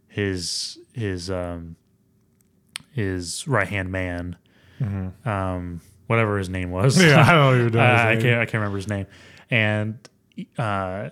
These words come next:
Speaker 1: and it, and it's like this, like, oh man, it is a pretty intense and bold move because he ends up just, like, walking over to them at this auction and he just kinda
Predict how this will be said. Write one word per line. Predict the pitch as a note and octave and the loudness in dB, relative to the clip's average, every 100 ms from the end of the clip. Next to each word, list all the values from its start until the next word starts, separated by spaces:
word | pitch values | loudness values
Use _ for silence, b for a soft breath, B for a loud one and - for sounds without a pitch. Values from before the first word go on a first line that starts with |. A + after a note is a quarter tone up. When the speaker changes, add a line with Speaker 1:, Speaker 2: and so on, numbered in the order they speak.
| - _ _ _ _ _ | -16 _ _ _ _ _
Speaker 1:
and | F#3+ E3 | 0 2
it, | F3+ | 2
and | F#3+ F#3+ | 2 2
it's | G#3+ F3+ G#3 | 2 0 0
like | G3 | 0
this, | F3+ - D#3 | 0 0 0
like, | B2 F#2+ - - b b b _ _ _ _ - | 0 -2 -8 -20 b b b _ _ _ _ -6
oh | C3+ D3+ | 0 2
man, | B2+ B2+ A2 F#2+ - | 4 2 2 -2 -2
it | D#3+ D3+ | 2 4
is | D#3 D#3+ | 4 2
a | C#3+ B2+ | 2 0
pretty | - D3 D3 | -2 -2 0
intense | A#2+ - - C#3 C#3 | -2 -2 -2 -2 -2
and | A#2 G2+ | -4 -2
bold | A2+ A2 B2+ A2 G2 | -2 0 0 -2 -2
move | G2+ A#2+ D#3 C#3 | -2 0 -2 -4
because | B2+ - A2 - | -4 -2 -4 -2
he | A2+ A2 | -2 0
ends | A#2 A#2 | 0 -2
up | G#2 | -4
just, | A#2 - A#2 | -6 -6 -6
like, | F#2 F2 - B B - | -6 -8 -16 B B -4
walking | A#2 A2 A2+ A#2 G2 | 0 0 0 -2 -2
over | G2+ A#2 | -2 -2
to | A#2+ | -2
them | B2 B2+ B2 | 0 0 0
at | A2 | -2
this | G#2+ G2 - F3 | -4 -4 -6 -6
auction | A2 G#2 - F3 F3+ B B B B B B - | -6 -6 -4 -2 -2 B B B B B B -4
and | A#2+ G#2+ G2+ G2+ G2+ | 0 0 0 -2 -4
he | A#2 | -4
just | A#2 - | -4 -6
kinda | G#2+ | -8